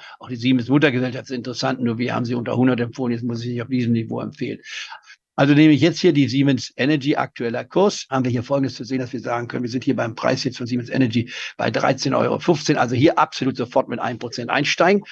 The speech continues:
Wer jetzt, jetzt erst einsteigt, der hat eine andere Rechnung, als die ich vorgemacht habe. Der fängt mit dreizehn fünfzehn an, sagen wir rund dreizehn Euro, jetzt fünfzehn Prozent runter heißt zwei Euro nieder, wäre dann also zwei Euro nieder bei elf mit der zweiten Tranche, ja,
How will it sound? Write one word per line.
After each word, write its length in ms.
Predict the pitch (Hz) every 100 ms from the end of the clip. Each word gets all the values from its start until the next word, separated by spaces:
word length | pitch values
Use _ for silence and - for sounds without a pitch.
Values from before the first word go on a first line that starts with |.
| - - -
Wer 120 | -
jetzt, 220 | 131 131 -
jetzt 220 | 196 196
erst 220 | 214 -
einsteigt, 420 | 131 139 - 156
der 80 | 156
hat 60 | 139
eine 80 |
andere 200 | 143 151
Rechnung, 260 | 170 - 117
als 160 | 120 -
die 120 | 135
ich 80 | 123
vorgemacht 520 | 190 175 117 104 -
habe. 180 | 110 107
Der 120 | 117
fängt 240 | - 135 123
mit 140 | 113
dreizehn 420 | 113 123 - 117
fünfzehn 420 | - 117 - 117
an, 320 | 131 190 247 - - - -
sagen 140 | 104
wir 40 | 104
rund 300 | 113 117 -
dreizehn 320 | 104 - 123
Euro, 320 | 139 180 170 - -
jetzt 300 | - 160 - - _ -
fünfzehn 420 | 165 170 - 127
Prozent 340 | 127 - 123
runter 240 | 151 160 131
heißt 200 | 123 -
zwei 240 | 127 131
Euro 220 | 127 120
nieder, 380 | 113 139 156 123
wäre 260 | 127 120 107
dann 300 | 127 143 151
also 320 | - 123 123
zwei 280 | 120 - 117
Euro 220 | 123 120
nieder 320 | 113 123 131 123
bei 260 | 110 113
elf 300 | - 139 175
mit 120 | 147 139
der 140 | 120
zweiten 380 | - 123 - 151
Tranche, 560 | - 143 175 233 277 - -
ja, 200 | 147